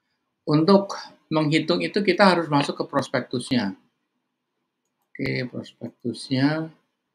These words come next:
Nah, ini prospektusnya. Dari awal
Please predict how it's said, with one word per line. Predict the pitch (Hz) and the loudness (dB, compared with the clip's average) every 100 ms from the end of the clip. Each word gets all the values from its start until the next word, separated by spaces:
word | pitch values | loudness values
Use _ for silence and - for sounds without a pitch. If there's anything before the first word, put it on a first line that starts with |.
| _ _ _ _ _ _ _ _ _ _ _ _ _ _ _ _ _ _ _ | _ _ _ _ _ _ _ _ _ _ _ _ _ _ _ _ _ _ _
Nah, | - - | -18 -18
ini | - - - | -20 -20 -20
prospektusnya. | - - _ _ _ 127 - 127 117 123 139 - _ _ _ _ _ _ _ _ _ _ _ _ _ _ _ _ _ _ _ _ _ _ _ _ _ _ _ _ _ _ _ _ _ _ _ | -20 -20 _ _ _ -20 -12 -10 -4 -4 -4 -10 _ _ _ _ _ _ _ _ _ _ _ _ _ _ _ _ _ _ _ _ _ _ _ _ _ _ _ _ _ _ _ _ _ _ _
Dari | - 107 - | -8 -6 -4
awal | 110 113 - | -4 -4 -2